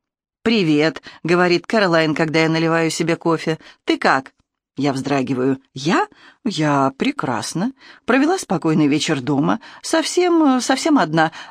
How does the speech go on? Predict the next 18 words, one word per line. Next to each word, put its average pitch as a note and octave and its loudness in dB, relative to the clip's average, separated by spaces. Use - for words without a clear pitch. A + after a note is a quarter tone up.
Нет, D#4+ 2
с - -10
соседкой. D3+ -2
Посмотрели D4+ 2
по C4 2
видео A#3 2
три A3+ 0
фильма: G#3+ 0
"Красотка", B3+ 0
"Ноттинг-Хилл" F3+ 0
и F3 4
"Сбежавшая D3+ 0
невеста". G#3+ -2
Вдвоём, D#4 2
больше B3+ 0
никого D3+ 0
не C#3+ 2
было. C3+ -4